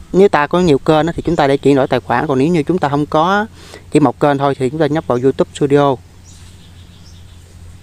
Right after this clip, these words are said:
Rồi là chúng ta đăng lên thôi mọi người, kiểu như vậy ha.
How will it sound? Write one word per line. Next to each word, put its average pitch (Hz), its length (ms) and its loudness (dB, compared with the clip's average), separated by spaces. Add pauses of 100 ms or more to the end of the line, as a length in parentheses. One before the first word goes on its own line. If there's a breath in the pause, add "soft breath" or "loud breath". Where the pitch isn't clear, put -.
(2750)
Rồi 127 260 -2 (720 loud breath)
là 123 160 0
chúng 165 180 0
ta 156 140 0
đăng 147 200 0
lên 156 180 0
thôi 156 160 0
mọi 143 120 -2
người, 131 240 0 (400)
kiểu 135 120 2
như 170 120 2
vậy 131 220 0
ha. 165 200 2